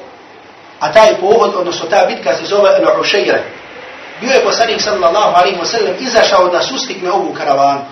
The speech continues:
To jeste da je napadne dok je ona išla u svom putu prema Šamu. Međutim, poslanik sallallahu alaihi wa sallam kada je došao tamo gdje je mislio da je stigne, ona je već otišla u Šamu. I onda ova ista karavana, koja je, znači ovaj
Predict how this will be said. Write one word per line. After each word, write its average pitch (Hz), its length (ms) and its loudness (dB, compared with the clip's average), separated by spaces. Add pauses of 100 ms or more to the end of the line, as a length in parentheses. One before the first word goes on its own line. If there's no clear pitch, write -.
(120)
To 196 100 0
jeste 233 220 2
da - 80 0
je - 100 2
napadne 226 540 2 (300)
dok 180 160 -4
je 233 60 0
ona 233 100 2
išla 233 200 0
u - 80 0
svom 208 300 0
putu 226 420 -2
prema 262 400 6 (100)
Šamu. 160 380 4 (420)
Međutim, 185 380 -6
poslanik 190 400 0
sallallahu 180 600 2
alaihi 202 220 2
wa 170 140 -2
sallam 208 320 -2
kada 165 180 4
je 160 100 2
došao - 420 0 (360)
tamo - 280 4
gdje 160 100 -6
je 214 80 -2
mislio 208 300 -2
da 175 80 0
je 165 60 2
stigne, 240 420 -4 (140)
ona 196 160 4
je 180 80 2
već 180 160 -2
otišla - 300 -6
u - 60 -8
Šamu. - 300 -8 (440)
I 202 60 0
onda 233 160 4 (100)
ova - 180 6 (120)
ista - 320 2
karavana, 160 500 6 (640)
koja 180 140 4
je, 190 200 4
znači 175 260 2
ovaj 214 200 8